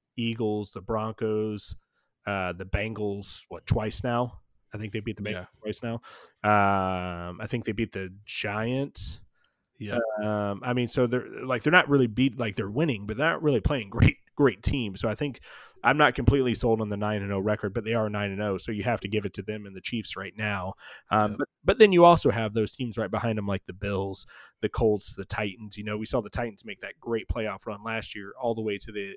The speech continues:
Speaker 1: A F C Championship that they nearly won. Um, a f-, a few plays here and there, and they could have won that game. Um, you have the, the Dolphins who are surging. You have the Raiders who are, you know, the Raiders are on a three-game win streak right now. Um,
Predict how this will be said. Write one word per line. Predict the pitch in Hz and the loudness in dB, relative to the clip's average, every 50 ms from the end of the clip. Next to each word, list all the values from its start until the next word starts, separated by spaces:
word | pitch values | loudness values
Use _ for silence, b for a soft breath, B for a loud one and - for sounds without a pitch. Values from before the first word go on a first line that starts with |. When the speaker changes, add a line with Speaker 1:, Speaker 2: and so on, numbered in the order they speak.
| - - | -8 -4
Speaker 1:
A | 113 113 107 | -4 -4 -4
F | 98 | -6
C | - - 107 | -10 -12 -10
Championship | 95 - 117 113 120 107 - 101 95 - - 101 - | -8 -8 -6 -6 -6 -8 -10 -10 -10 -10 -10 -10 -10
that | - 104 | -12 -12
they | 101 104 | -12 -12
nearly | 104 110 123 143 147 131 110 107 | -12 -10 -6 -4 -4 -2 -4 -4
won. | 107 113 131 120 95 87 _ b b b b b b b b b _ - | -6 -8 -10 -10 -10 -12 _ b b b b b b b b b _ -6
Um, | 90 92 92 95 95 90 85 92 - - | -4 -4 -2 -4 -4 -6 -8 -8 -10 -8
a | 120 110 | -8 -8
f-, | - - - | -8 -8 -10
a | 110 104 | -10 -10
few | - - - 139 127 | -10 -6 -2 0 0
plays | 117 - 127 123 117 113 - - | 2 2 2 2 2 2 2 0
here | 131 120 113 | 0 0 0
and | 107 104 | 0 0
there, | 127 131 123 | -2 -2 -2
and | 110 101 | -4 -4
they | 98 | -4
could | - - 131 | -2 -2 0
have | 117 104 | 0 0
won | 117 127 113 | -2 -4 -6
that | 92 90 92 95 | -8 -12 -12 -12
game. | 98 95 95 92 90 _ B B B B B B B _ | -12 -12 -12 -12 -14 _ B B B B B B B _
Um, | - 107 101 98 92 98 | 0 2 2 2 2 0
you | 107 107 | 0 2
have | 123 120 110 104 104 | 4 2 2 2 2
the, | 107 101 98 - | 0 0 0 0
the | - 110 | -2 -4
Dolphins | 98 - 120 113 120 117 - 127 110 110 - | -2 2 4 6 6 4 4 0 -2 -2 -2
who | 135 120 | 0 0
are | 98 87 | 0 -2
surging. | - - 120 117 120 113 - 117 113 113 | -2 0 2 2 2 2 0 -2 -2 -2
You | 107 107 98 | -2 0 0
have | 113 110 101 | 0 0 0
the | - 98 | 0 0
Raiders | 98 107 113 120 113 110 110 - | 0 2 2 2 2 0 0 0
who | - 113 | 0 0
are, | 104 98 104 104 - _ | 0 0 -2 -4 -4 _
you | - 113 | -2 -2
know, | 104 98 95 | 0 0 0
the | 104 101 | 0 2
Raiders | 110 120 135 135 127 113 - | 2 2 4 4 2 2 2
are | 117 | 2
on | 110 107 | 2 2
a | 104 98 | 0 -2
three-game | - 113 110 101 98 101 98 98 | -4 -4 -4 -4 -4 -4 -4 -4
win | 98 95 92 | -6 -8 -8
streak | - - - 95 85 - | -8 -6 -6 -6 -6 -6
right | 92 95 90 82 | -8 -10 -10 -10
now. | 87 90 85 82 90 B B B B B B B B _ - | -12 -14 -14 -14 -16 B B B B B B B B _ 0
Um, | 104 104 101 98 95 95 92 92 90 90 87 85 85 82 | 2 4 4 6 4 4 2 2 0 0 -2 -4 -6 -8